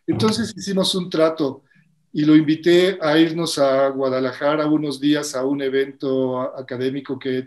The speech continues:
en el que tenía que estar, y cuando regresamos, pues, eh, rompimos.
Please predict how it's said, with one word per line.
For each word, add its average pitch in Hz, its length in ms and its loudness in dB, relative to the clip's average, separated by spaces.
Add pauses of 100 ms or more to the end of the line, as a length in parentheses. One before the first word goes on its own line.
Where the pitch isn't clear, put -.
(100)
en 127 100 -12
el 117 80 -12
que 135 100 -10
tenía 139 260 -6
que - 80 -10
estar, 185 380 -2 (400)
y 160 320 -2
cuando 160 280 2
regresamos, 185 720 2
pues, 143 400 -2 (400)
eh, 139 340 0
rompimos. 156 920 0